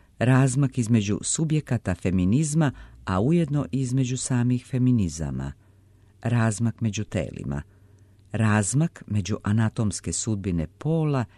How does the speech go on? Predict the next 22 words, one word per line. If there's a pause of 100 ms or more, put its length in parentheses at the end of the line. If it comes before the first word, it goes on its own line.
(160)
i
društvene
plastičnosti
roda. (800)
Razmak
između
podataka
o
rođenju
i
hiruške
intervencije. (720)
Razmak
između
zahteva
za
postojanje
žene (100)
i
odbacivanja
takve
kategorije.